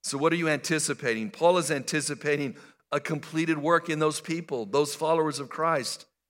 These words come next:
his fellow brothers and sisters in Philippi. What are you looking forward to? Friday?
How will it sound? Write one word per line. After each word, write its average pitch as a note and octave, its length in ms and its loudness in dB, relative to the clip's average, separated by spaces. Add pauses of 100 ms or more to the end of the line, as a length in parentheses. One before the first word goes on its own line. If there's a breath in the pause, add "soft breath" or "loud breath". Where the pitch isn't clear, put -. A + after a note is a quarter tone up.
(140)
his C3 140 -4
fellow D3+ 260 4
brothers C#3+ 380 2
and B2+ 80 -8
sisters C3 540 -6 (260)
in B2+ 140 -4
Philippi. A2 800 -2 (960)
What D3+ 120 -4
are E3+ 40 -4
you E3+ 100 -2
looking D3+ 240 -4
forward G#2+ 380 -4
to? F#2 300 -10 (2500)
Friday? E3 640 0